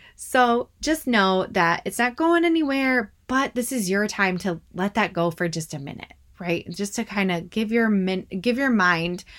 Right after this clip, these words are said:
a minute to <laughs> reflect and reset. So that's my piece on meditation. Like I said, you can go and check out numerous, like, Calm, um,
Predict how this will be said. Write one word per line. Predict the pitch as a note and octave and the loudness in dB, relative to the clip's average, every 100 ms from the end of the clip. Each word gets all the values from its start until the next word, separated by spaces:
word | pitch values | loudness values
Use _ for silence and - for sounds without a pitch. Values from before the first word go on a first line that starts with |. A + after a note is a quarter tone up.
| - - - | -20 -14 2
a | G#3 | 4
minute | F3+ - - _ _ - - | 4 0 -8 _ _ -20 -2
to | A3+ E3 | 0 2
<laughs> | E3 G#3+ | 0 -2
reflect | F#3 - - E3 E3 - | -4 -6 2 4 4 -2
and | - E3+ E3 | -6 -2 0
reset. | D#3+ - D3+ - - - - - - _ | -2 0 0 0 -6 -20 -20 -20 -20 _
So | - - G#3 G3+ G3+ - | -4 4 6 6 2 -10
that's | F#3+ - A3 B3+ | -4 6 6 6
my | D4 D4 | 0 0
piece | C4+ A#3+ B3 - | 0 -2 -2 0
on | G3 F#3+ F#3+ | 2 4 2
meditation. | F#3 F3+ F3 F#3+ F3 F3+ E3+ | 0 0 0 0 0 0 -2
Like | E3 E3 F3+ | -2 -4 -6
I | |
said, | F3+ E3+ | -4 -4
you | E3 | -4
can | D#3+ E3 | -6 -4
go | D#3+ D#3+ D#3+ | -2 -2 -2
and | D#3 D#3+ D#3 - _ | -2 -4 -6 -10 _
check | - F3 F3 - _ | -6 -4 -6 -10 _
out | E3+ E3+ E3 - | 0 0 -2 -6
numerous, | F#3 F#3+ G3 F#3 F3+ E3+ - | -2 0 2 0 0 -2 -4
like, | D#3+ - | -8 -8
Calm, | - A3 G3 F#3+ F3+ F3+ | -4 0 2 2 0 -2
um, | - D#3 D#3 D#3+ | -4 -4 -4 -6